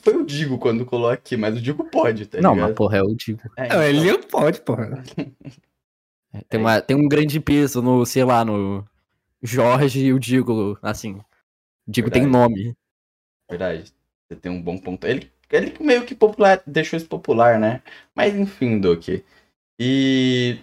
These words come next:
Speaker 1: você sempre, tipo, quando surgiu essa sua ideia de você falar, "Caraca, eu vou criar um canal no YouTube mesmo", tipo, é, é isso aí? Você sempre teve conectado com esse lance de internet e tal?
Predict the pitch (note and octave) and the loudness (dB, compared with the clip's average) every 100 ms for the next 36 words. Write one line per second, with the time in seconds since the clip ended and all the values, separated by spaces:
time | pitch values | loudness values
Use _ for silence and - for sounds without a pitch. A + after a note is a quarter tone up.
0 | - F#3 E3+ G#3 A3 G#3+ G#3+ - F#3 E3+ | -4 -4 0 2 4 2 0 -2 2 4
1 | D#3 C#3 B2 C#3 - F#3 G#3+ A3+ A3 G3 | 4 0 -4 -12 -2 2 2 2 0 0
2 | E3 F#3 F#3 F3 - F3 D3+ D3+ D#3+ E3 | 2 2 2 -4 -2 -2 2 2 2 -2
3 | - D3 C#3+ D#3 C#3+ C#3+ D3 D3 C3 C#3 | -2 -2 -2 -2 0 -2 0 -2 0 -2
4 | D3 D3+ C#3 C#3+ D3 C#3+ _ _ _ E3 | -4 0 0 0 -4 -10 _ _ _ -4
5 | C#3 B2+ C#3 C#3 C#3 B2+ B2+ C3 C3 A#2+ | 0 0 0 0 -2 -2 -6 -6 -4 0
6 | A#2+ C3 C3 C3 - - A2+ G#2 A2 A#2 | 0 0 -2 -4 -8 0 2 2 2 0
7 | B2+ B2+ B2+ C#3+ D3 D3 D3+ C3+ C3 B2 | 2 -2 0 -4 -4 -2 -2 0 0 0
8 | A#2 - _ C3 B2 A#2+ - - E3 D3 | -4 -14 _ -2 -2 -4 -2 0 0 -2
9 | D3+ A2+ A2+ A#2 G#2+ A2 G2+ G2 A2+ C3+ | -6 -4 -6 -4 -6 -4 -2 0 0 -4
10 | - - - E3 | -4 -2 -2 -2